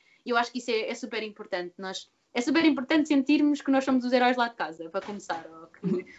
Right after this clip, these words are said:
pelo menos mais rápidos lá de casa, ou que os nossos pais pelo menos acham isso. <laughs> Mas de uma forma saudável e construtiva, não é? Não ser, não é ser,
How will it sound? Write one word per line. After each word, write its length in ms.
pelo 100
menos 260
mais 220
rápidos 360
lá 160
de 60
casa, 360
ou 80
que 60
os 60
nossos 200
pais 200
pelo 120
menos 220
acham 340
isso. 340
<laughs> 480
Mas 140
de 60
uma 100
forma 260
saudável 460
e 60
construtiva, 600
não 120
é? 80
Não 100
ser, 240
não 100
é 120
ser, 520